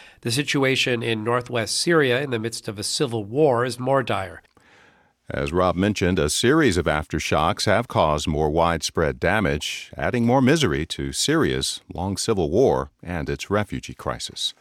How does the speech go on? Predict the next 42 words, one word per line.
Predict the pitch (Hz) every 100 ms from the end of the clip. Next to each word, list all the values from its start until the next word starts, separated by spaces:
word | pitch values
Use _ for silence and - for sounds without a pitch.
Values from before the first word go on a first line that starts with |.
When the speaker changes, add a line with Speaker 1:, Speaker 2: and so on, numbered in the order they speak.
| - - - _ _ -
Speaker 2:
In | 160 185
Memphis, | 214 202 160 -
Tennessee, | 190 147 - 180 160
seven | 123 180 214 185
more | 101 85 78
members | 95 104 110 110
of | 87
the | 80
police | 123 147
department | - - 98 - 82
there | 92 90 120
are | 80 78 - - _
facing | 107 101 98 92
internal | 80 - 101 90
investigations | 85 85 87 - 82 82 - 131 - - -
tied | - 135 147
to | -
the | 110 98
violent | 87 135 196 147 85
arrest | 82 82 -
of | 76 -
Tyree | - 123 95 78
Nichols. | 90 135 - 67 90 -
He | 131
died | 143 73 67 78
three | - 92 165
days | 104 65 67
after | 76 73 73
officers | 73 71 - - 69 73
are |
shown | - 117 139
on | 82 78
camera | - 135 123 73
beating | 67 98 143 64
him. | 58 76 - - _ _ -
From | 65
member | 85 85
station | - 90 85 80
W | 90 90
K | 78 110 92
N | 80
O, | 104 92 73